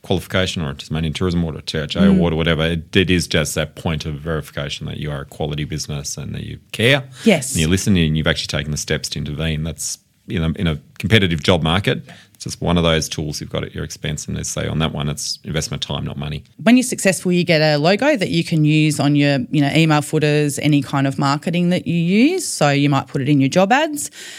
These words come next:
Speaker 2: And, you know, if somebody's scrolling through similar jobs and they see employer of choice, whilst they might not understand the program intimately, um, you know, employer of choice kind of speaks for itself, and perhaps that sort of puts that,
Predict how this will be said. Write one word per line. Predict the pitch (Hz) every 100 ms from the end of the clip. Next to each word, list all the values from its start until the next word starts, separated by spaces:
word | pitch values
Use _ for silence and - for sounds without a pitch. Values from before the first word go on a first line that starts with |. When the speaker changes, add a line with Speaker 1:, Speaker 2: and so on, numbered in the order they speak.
| -
Speaker 2:
And, | - 160 156 156 -
you | 156
know, | 143
if | 143
somebody's | 190 156 147 -
scrolling | 139 135 139 139
through | - 147
similar | 131 156 147 131
jobs | 131 156 127 143 123
and | 151
they | 135 131
see | 143 143 139
employer | 135 147 139 131
of | 131
choice, | - 190 160 -
whilst | 160 151
they | 117
might | 135 120
not | 131
understand | 147 143 - 143 135
the | 131
program | 151 139 143 139 135 127 -
intimately, | 190 - - - 165 294 - - - -
um, | 147 123
you | 127
know, |
employer | 139 160 113 87
of |
choice | - 120
kind | - 127
of | 123
speaks | - - -
for | 127
itself, | - - 135 131
and | 131
perhaps | 131 139 131
that | - - -
sort | 131
of | 127
puts | - -
that, | 131 -